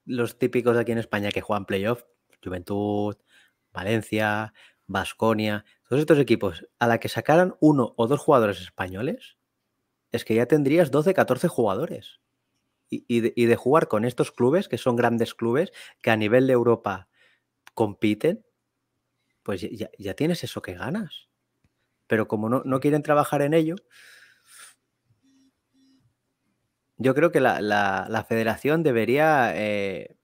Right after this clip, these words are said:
insistir en que todos los clubes tengan un mínimo de, de jugadores españoles en su plantilla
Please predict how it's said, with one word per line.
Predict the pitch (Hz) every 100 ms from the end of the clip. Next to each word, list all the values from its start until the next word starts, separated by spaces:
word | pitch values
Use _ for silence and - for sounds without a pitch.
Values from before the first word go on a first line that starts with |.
| _
insistir | 120 104 117 - 139
en | 156
que | 139 120 110 98 - 98
todos | 127 147
los | 139
clubes | - 147 156
tengan | - 135 147 -
un | 139 127
mínimo | 120 143 165 185 220 - _ _ _ _ _ -
de, | 113 113 104 95 95 117
de | 107
jugadores | - 104 101 107 120
españoles | - 104 104 123
en |
su | -
plantilla | 113 92 98 90 -